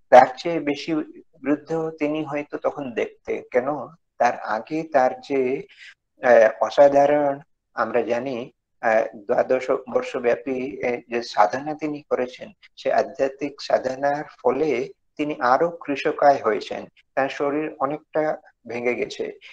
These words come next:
তাই যতটা না বয়স হয়েছে, তার চেয়ে বেশি বৃদ্ধ তিনি হয়তো দেখতে তখন ছিলেন। পরবর্তীকালে আমরা দেখতেই পাই যে অনেকবার মজা করে, এ, কি এমনি কথা বলতে গিয়ে নরেন্দ্র, আহ, আর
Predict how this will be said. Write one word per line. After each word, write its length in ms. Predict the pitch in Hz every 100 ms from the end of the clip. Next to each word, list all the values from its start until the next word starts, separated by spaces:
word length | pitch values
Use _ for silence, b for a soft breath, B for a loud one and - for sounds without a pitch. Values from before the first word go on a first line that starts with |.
| _
তাই 200 | - -
যতটা 480 | 113 123 120 165 180
না 100 | 175
বয়স 420 | 127 113 160 170
হয়েছে, 260 | 165 156 156
তার 220 | 151 131 123
চেয়ে 200 | - 143
বেশি 320 | 127 - 143
বৃদ্ধ 640 | 127 123 123 _ 135 131 123 - _
তিনি 220 | 120 117
হয়তো 460 | 113 110 - - 131
দেখতে 720 | 160 113 113 - - 131 - -
তখন 280 | 110 - 117 _ -
ছিলেন। 420 | - 104 107 60 _ _ _ _ _ _ _ _ _
পরবর্তীকালে 680 | - 120 120 120 131 120 113
আমরা 200 | 110 117
দেখতেই 400 | 101 104 - 139
পাই 280 | - 110 107
যে 280 | 104 107 107 - B -
অনেকবার 420 | 135 110 104 110
মজা 240 | 110 113 117
করে, 300 | 123 120 120
এ, 440 | 120 113 110 113 - -
কি 180 | 120
এমনি 440 | 117 117 120 127 123 135 -
কথা 260 | 123 -
বলতে 340 | 120 120 - 110
গিয়ে 280 | 113 131 135 B B 113
নরেন্দ্র, 540 | 113 123 123 123 135 B _
আহ, 260 | - 117 113
আর 240 | 127 113